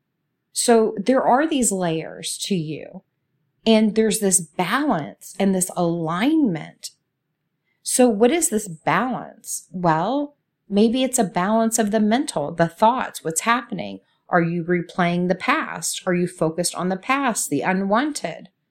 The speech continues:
What are you focused on mentally? What are the mental thoughts and the words that come from that?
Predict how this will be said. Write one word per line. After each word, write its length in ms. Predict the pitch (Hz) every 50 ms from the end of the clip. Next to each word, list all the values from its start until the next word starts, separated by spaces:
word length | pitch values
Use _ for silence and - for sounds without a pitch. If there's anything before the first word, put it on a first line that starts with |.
| _ _ _ _ _ _ _ _ _ _ _
What 140 | - 190 185
are 40 | 202
you 80 | 220
focused 460 | 214 - - 233 233 233 254 240 -
on 180 | 233 226 226 220
mentally? 440 | 220 233 254 277 - - 226 190 156
What 260 | 156 156 165 175 175 - -
are 300 | 185 196 220 247 254 233
the 100 | 196 202
mental 420 | 180 175 165 175 170 - 175 170
thoughts 520 | 165 - - 147 127 98 - - - - -
and 160 | 180 175 170
the 60 | 165
words 580 | 165 160 160 147 110 78 69 69 - 185 - -
that 180 | - - -
come 220 | - - 160 151 147
from 220 | - 160 160 165
that? 320 | 160 - - - - -